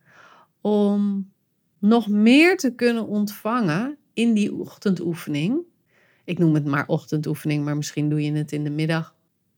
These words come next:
Dus een groter veld gecreëerd om nog een diepere laag te kunnen ontvangen daarin dan alleen de fysieke houding of de fysieke, eh,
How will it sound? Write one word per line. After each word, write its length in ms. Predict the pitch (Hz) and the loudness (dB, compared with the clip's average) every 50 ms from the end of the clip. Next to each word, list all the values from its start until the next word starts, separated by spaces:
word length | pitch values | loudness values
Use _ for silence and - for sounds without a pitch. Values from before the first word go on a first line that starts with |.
| _ _ _ _ _ _ _ _ _ _ _ _ | _ _ _ _ _ _ _ _ _ _ _ _
Dus 180 | 208 208 190 | -4 0 2
een 160 | 208 220 202 | 4 4 4
groter 480 | 147 - - 208 233 247 269 262 247 226 | 2 2 2 4 4 4 4 2 0 -2
veld 400 | - - - 214 226 233 233 233 | -2 -2 0 0 2 2 0 -2
gecreëerd 720 | - 220 202 208 202 196 190 190 196 202 202 202 196 - - - - - - _ _ _ _ _ | -4 -6 -6 -6 -4 -4 0 0 0 0 0 -2 -4 -8 -16 -20 -20 -20 -20 _ _ _ _ _
om 500 | - 214 208 208 196 190 190 190 190 - _ _ _ _ _ _ _ _ _ _ _ _ _ _ _ _ _ _ _ _ _ _ | -2 2 4 4 4 4 2 0 -2 -4 _ _ _ _ _ _ _ _ _ _ _ _ _ _ _ _ _ _ _ _ _ _
nog 220 | - 220 226 226 220 | 0 2 2 4 4
een 160 | 220 202 180 | 4 4 6
diepere 420 | - 254 294 311 311 302 240 226 | 8 8 8 8 8 6 4 4
laag 340 | 214 202 208 214 226 226 - | 4 6 6 4 4 2 0
te 120 | - - 214 | -4 -8 -4
kunnen 360 | - - 202 202 208 208 - | 0 0 2 2 2 0 0
ontvangen 800 | 190 190 185 - - - - 208 226 240 247 247 240 240 226 - _ _ _ | -2 -6 -8 -10 -4 0 2 4 6 6 6 4 4 2 0 -4 _ _ _
daarin 760 | - 185 196 196 196 202 - - 202 202 190 190 190 190 190 - - - _ | 0 2 4 4 4 2 2 0 2 2 4 4 4 2 0 -2 -8 -18 _
dan 420 | - 190 175 185 185 185 190 185 - | -4 0 2 4 4 4 2 2 0
alleen 600 | - 185 180 175 180 185 190 196 202 208 208 202 | 2 2 4 4 4 4 4 4 4 4 4 4
de 100 | 190 180 | 4 2
fysieke 920 | 170 - 190 170 151 - 175 196 196 196 - 180 165 165 170 170 170 170 165 - _ _ _ _ _ _ _ _ | 0 -2 -2 -2 0 0 2 0 0 0 0 -2 0 0 -2 -2 -4 -6 -10 -14 _ _ _ _ _ _ _ _
houding 680 | - - - - 175 185 185 185 175 160 151 151 - | -18 -10 -2 2 4 6 6 6 6 4 2 0 -2
of 140 | - 156 160 | -4 -8 -6
de 140 | - - 160 | -6 -6 -6
fysieke, 540 | - - 170 160 - 175 170 156 170 - 156 156 147 151 147 147 147 147 143 143 147 151 151 - - _ _ | -4 -4 -4 -4 -2 -2 -4 -4 -2 -2 -2 0 0 0 0 -2 -2 -4 -4 -4 -6 -6 -8 -10 -12 _ _
eh, 180 | - 156 156 147 | -10 -8 -8 -8